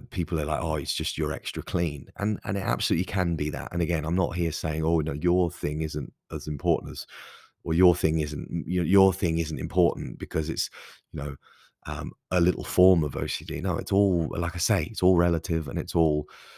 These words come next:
um, individual, um, what people go through. But I do think there's a, with the, the O C D as a, as a condition, it's either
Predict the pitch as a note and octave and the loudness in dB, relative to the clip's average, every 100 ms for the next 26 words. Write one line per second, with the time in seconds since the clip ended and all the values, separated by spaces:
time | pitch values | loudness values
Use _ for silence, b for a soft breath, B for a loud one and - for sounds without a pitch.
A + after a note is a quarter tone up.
0 | B B D#2+ D2+ D2+ F#2 E2+ D#2+ F#2+ - | B B -10 -8 -6 -2 0 2 2 2
1 | C#2 - _ _ - D#2 D#2 E2 - D2+ | -6 -6 _ _ -10 -6 -2 -2 -2 -4
2 | D2+ F#2 F2+ - C2+ C2+ B B B _ | 2 4 4 0 -8 -8 B B B _
3 | E2+ E2+ G2+ G2 - E2+ D#2+ D#2 D#2 A1+ | 0 2 4 4 4 0 0 -2 -2 -4
4 | - _ _ _ F2 D#2+ B1+ F2+ D#2+ E2 | -16 _ _ _ -6 -4 -4 -4 -2 0
5 | F#2 - E2+ D#2 D#2+ D#2 D2+ D#2 C#2 - | 0 0 -4 0 0 0 -2 -4 -6 -12
6 | _ - D2+ C#2+ E2 F2+ - D#2 - _ | _ -14 -12 -4 2 2 2 -4 -10 _
7 | _ _ _ F#2+ F2+ F2+ F2 D#2+ D2 | _ _ _ -4 0 2 4 4 0